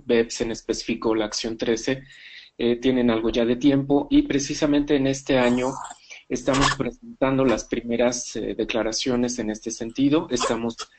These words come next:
a escasos días de que vence el plazo para, para estos efectos y pues vamos a platicar algunas generalidades de estas, eh, declaraciones. Adelante, siguiente, por favor.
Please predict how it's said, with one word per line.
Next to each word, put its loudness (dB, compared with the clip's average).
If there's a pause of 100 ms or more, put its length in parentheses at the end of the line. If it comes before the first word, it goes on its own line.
(260)
a -2 (160)
escasos -6
días 4
de -4
que -16
vence -8
el -8
plazo 0
para, -4
para -2
estos -8
efectos -4 (500)
y 2
pues 2
vamos 2
a 2
platicar 2
algunas 0
generalidades 0
de 2
estas, -4
eh, -10 (120)
declaraciones. -8
Adelante, 0
siguiente, -4
por -16
favor. -12